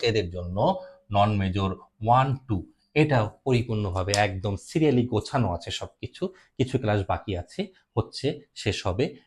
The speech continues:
এক দেড় মাসের মধ্যে শেষ হয়ে যাবে কোর্সগুলো, তারা অবশ্যই যোগাযোগ করবে। তো আজকে একটু ফ্রি ক্লাস নিয়ে এসেছি প্রবাহী গতিবিদ্যা। প্রবাহী গতিবিদ্যার এমন একটা টপিকস পড়বো যেটা তিনটাই কভার করবে, মানে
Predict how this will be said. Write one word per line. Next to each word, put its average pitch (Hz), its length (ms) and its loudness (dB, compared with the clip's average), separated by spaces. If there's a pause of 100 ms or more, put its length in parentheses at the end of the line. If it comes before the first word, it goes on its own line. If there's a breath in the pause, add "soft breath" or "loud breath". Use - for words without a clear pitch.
এক 90 180 -4
দেড় 87 120 -2
মাসের 92 240 -6
মধ্যে 98 180 -2
শেষ - 220 -4
হয়ে 113 100 0
যাবে 113 160 0
কোর্সগুলো, 117 480 -6 (340 soft breath)
তারা 110 120 10
অবশ্যই 160 540 8 (200)
যোগাযোগ 85 340 -4
করবে। - 220 -20 (280 soft breath)
তো 165 60 8
আজকে 175 240 6
একটু 208 140 2
ফ্রি 180 220 10
ক্লাস 123 180 6
নিয়ে 117 160 2
এসেছি 117 240 2
প্রবাহী 110 360 4
গতিবিদ্যা। 92 460 -2
প্রবাহী 131 320 4
গতিবিদ্যার 113 400 0
এমন 104 180 4
একটা - 160 0
টপিকস - 380 -2
পড়বো 127 260 6
যেটা 110 300 6 (320 loud breath)
তিনটাই 185 380 10
কভার 98 320 8
করবে, 92 260 0
মানে 90 260 -2